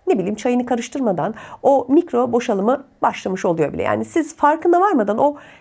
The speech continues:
hem böyle bir yükselip hem de o kendi içini boşaltmış oluyor. Cevap vermeden, kendini savunmadan, "Ne oldu şimdi?" diye sorgulamadan durmak bile aslında o gergin andaki tansiyonu sıfırlayabilir. Mesela, e, kadın o an konuşuyor diye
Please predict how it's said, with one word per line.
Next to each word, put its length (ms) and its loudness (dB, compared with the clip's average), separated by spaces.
hem 260 2
böyle 260 4
bir 60 6
yükselip 480 2
hem 120 4
de 60 2
o 40 2
kendi 280 2
içini 240 -4
boşaltmış 500 -2
oluyor. 220 -4
Cevap 360 4
vermeden, 440 2
kendini 340 -2
savunmadan, 540 0
"Ne 140 4
oldu 320 4
şimdi?" 360 0
diye 140 0
sorgulamadan 840 0
durmak 340 0
bile 240 0
aslında 500 0
o 220 4
gergin 680 4
andaki 440 -4
tansiyonu 580 -2
sıfırlayabilir. 760 -4
Mesela, 400 0
e, 240 4
kadın 440 2
o 120 6
an 160 4
konuşuyor 520 0
diye 320 0